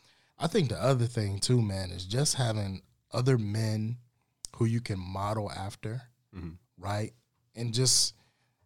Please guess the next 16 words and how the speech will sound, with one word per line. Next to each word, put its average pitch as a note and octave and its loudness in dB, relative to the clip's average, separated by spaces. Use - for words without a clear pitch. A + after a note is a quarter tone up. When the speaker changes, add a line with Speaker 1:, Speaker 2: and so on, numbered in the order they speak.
Speaker 1:
just D3 4
other C#3+ 2
men C3 2
to A#2 2
just F#2+ 0
hold A#2 -2
you, D#2 -12
like, - -18
you A#2+ 0
know, B2 4
'cause A#2+ 0
there's F3 2
gonna A#2+ 2
be A2+ -2
times A2+ 0
where G2+ -6